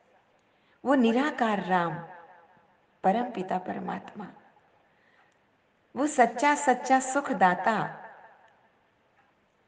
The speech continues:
आकर के अलौकिक ज्ञान के बाणों द्वारा हमारे भीतर बैठे रावण को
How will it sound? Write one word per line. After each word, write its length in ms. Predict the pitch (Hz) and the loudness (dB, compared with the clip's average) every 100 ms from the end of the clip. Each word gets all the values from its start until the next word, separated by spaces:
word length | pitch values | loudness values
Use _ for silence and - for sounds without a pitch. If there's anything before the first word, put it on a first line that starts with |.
| _ - | _ -8
आकर 380 | 185 185 214 | -8 -6 -10
के 260 | 202 175 190 - _ _ _ _ _ _ - | -8 -8 -8 -12 _ _ _ _ _ _ 4
अलौकिक 720 | 202 208 247 262 - 254 165 | 6 8 6 4 -4 -6 -2
ज्ञान 400 | 151 190 233 277 | 4 6 6 2
के 220 | 254 254 233 | 0 0 2
बाणों 480 | 170 180 220 302 | 6 6 6 0
द्वारा 580 | 233 202 160 156 160 - - - - - - _ _ _ _ _ _ _ 185 | 2 2 2 0 -6 -12 -14 -18 -20 -20 -20 _ _ _ _ _ _ _ 0
हमारे 320 | 180 180 185 | 4 4 4
भीतर 460 | - 190 202 208 | -2 -2 -2 -2
बैठे 360 | 185 185 180 190 | -2 -2 -4 -2
रावण 400 | 175 165 175 175 | 0 0 0 -6
को 180 | - | -8